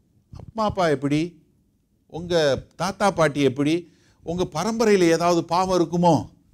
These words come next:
எப்படி ஜெனரேஷனல் கர்ஸ் இருக்கோ?" அப்படின்னு ஒரு புத்திசாலி வந்து சொல்லுவான். நல்லா தெரிஞ்சவங்க, ஆண்டவருக்குள்ள வந்தீங்கன்னா, ஆண்டவராகிய இயேசு கிறிஸ்துக்குள்ள வந்தீங்கன்னா, உங்களுடைய, நீங்க புது குடும்பத்துல வந்துடுறீங்க, உங்களுக்கு எந்த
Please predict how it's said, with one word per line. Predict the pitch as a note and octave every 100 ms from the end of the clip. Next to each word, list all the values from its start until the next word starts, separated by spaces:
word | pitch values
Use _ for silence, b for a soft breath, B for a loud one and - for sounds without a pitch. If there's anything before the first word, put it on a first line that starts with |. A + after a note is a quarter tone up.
| _ _ - - _ _
எப்படி | C#3+ D#3+ A#3 - b b A#2+
ஜெனரேஷனல் | F#3 A#3 A#3 G#3 F#3 E3+
கர்ஸ் | C#3+ D#3+ - E3+
இருக்கோ?" | D3+ E3 C3 - D3
அப்படின்னு | E3 G3
ஒரு | F3+ D#3
புத்திசாலி | E3 D3 C#3+ C#3+
வந்து | D3 B2+ A2+
சொல்லுவான். | G#2+ F#2+ - _ - - - _ _ _ _ _ _ _ _ _ -
நல்லா | C3+ G3
தெரிஞ்சவங்க, | E3+ D3 B2+ A#2+ D3+ D3+ -
ஆண்டவருக்குள்ள | A#2+ E3+ G#3+ A3 G3+ F3+ D#3+ D3+ C3
வந்தீங்கன்னா, | A#2 A#2 B2 G#2+ G2 A2+ D3 G2 B2+
ஆண்டவராகிய | F3 G3 F#3 E3 D3 C#3
இயேசு | C#3 E3 D#3+
கிறிஸ்துக்குள்ள | C#3+ B2+ A#2 G#2+ G#2+ G#2+
வந்தீங்கன்னா, | A#2 A2+ A2 D3+ F3+
உங்களுடைய, | - B2 C#3+ C3+ A#2+ C#3+ F3 C3
நீங்க | C#3 C#3
புது | E3 E3
குடும்பத்துல | G3+ - D3+ C#3+ C#3 B2 G#2+
வந்துடுறீங்க, | G#2+ A#2 A2+ C#3 F3+ b b b
உங்களுக்கு | C3 C#3+ C#3+ B2
எந்த | A2+ D3